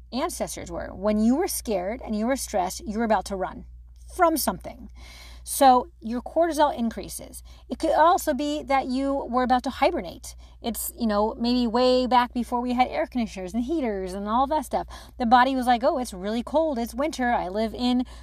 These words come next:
Norway and I'm about to get really cold, so I'm gonna increase my calorie intake." We're bears. <laughs>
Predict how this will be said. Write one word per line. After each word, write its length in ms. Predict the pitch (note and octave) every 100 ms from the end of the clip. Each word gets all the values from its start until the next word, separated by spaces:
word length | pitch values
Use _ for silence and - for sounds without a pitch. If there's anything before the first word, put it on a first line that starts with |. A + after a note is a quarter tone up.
| -
Norway 540 | A#3+ D4 D#4 A#3+ A#3 A#3
and 100 | F#3+
I'm 80 |
about 160 | F3+ G#3
to 60 | A3
get 160 | A#3+
really 180 | B3+ C4
cold, 340 | - D#4 C4
so 120 | - A3
I'm 120 | G3
gonna 200 | G#3+ G#3+
increase 520 | B3 B3+ - D4 -
my 80 | C#4
calorie 480 | C4 D#4 C#4+ B3+ A3
intake." 500 | A3 A#3 A3 A3+ - - -
We're 140 | F#3 G3+
bears. 360 | A3+ F#3+ F#3+ - -
<laughs> 80 | A#3